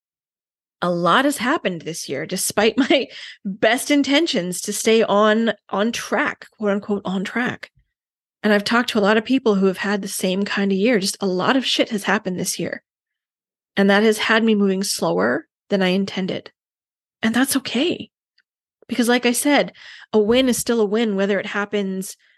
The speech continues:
now or it happens six months from now. So I ask myself, "Do I have the resources and supports in place to make it happen?" If the answer is yes,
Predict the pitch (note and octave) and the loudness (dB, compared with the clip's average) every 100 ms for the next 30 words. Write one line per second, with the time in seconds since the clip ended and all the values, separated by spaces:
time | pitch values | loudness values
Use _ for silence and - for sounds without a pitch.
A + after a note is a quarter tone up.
0 | _ F#3+ G3 F#3 G#3+ D#4 F#4+ - _ _ | _ -2 2 4 4 4 2 -4 _ _
1 | - A3 G#3 F#3 G3 F#3 F#3 G3 - E3 | 0 2 2 -2 -2 -4 -4 -6 -6 -4
2 | F3 - - - - G3+ _ _ _ _ | -4 -4 -8 -10 -10 -14 _ _ _ _
3 | _ _ - A#3+ A#3+ A3 A3+ - G3+ F#3+ | _ _ -4 2 4 4 0 -2 -2 -2
4 | F3 - G#3 G3+ A3+ G#3+ G#3+ G3+ F#3 F3 | -2 0 0 2 0 2 2 2 0 -2
5 | F3 F3 F3 E3+ - E3 - - - F#3 | -6 -6 -8 -10 -2 -2 -2 -6 -6 -4
6 | E3 F#3 - E3 - G3 D3+ - - - | -2 -2 -2 -4 -4 -6 -8 -8 -12 -12
7 | - - - G#3 G3+ F#3 G3 A3 A3+ B3+ | -18 -16 -8 0 2 2 2 2 4 2
8 | C4 | 0